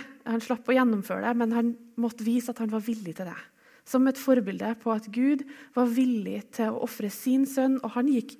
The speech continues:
veien ut. Han slapp ikke billig unna. <laughs> Han gikk veien ut for å rydde opp etter oss. Og det er noe fantastisk i det, at Jesus rydder opp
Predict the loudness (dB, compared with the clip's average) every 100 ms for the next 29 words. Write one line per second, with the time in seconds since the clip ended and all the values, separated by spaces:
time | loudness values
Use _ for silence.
0 | -4 -2 -4 -4 -6 -6 -16 -20 _ -20
1 | -20 -20 -20 -4 -2 0 -4 -6 -10 -12
2 | -8 -6 -4 -6 -6 -6 -4 -4 -4 -10
3 | _ -20 -20 -20 -20 -6 2 4 2 0
4 | -2 0 0 0 0 2 2 2 -2 -6
5 | -8 -10 -6 -6 -6 -10 -8 -10 -14 _
6 | _ _ _ _ -20 -20 -20 0 4 6
7 | 6 4 0 -2 -8 -8 -8 -4 -4 -4
8 | 0 2 2 2 2 4 2 -2 -6 -12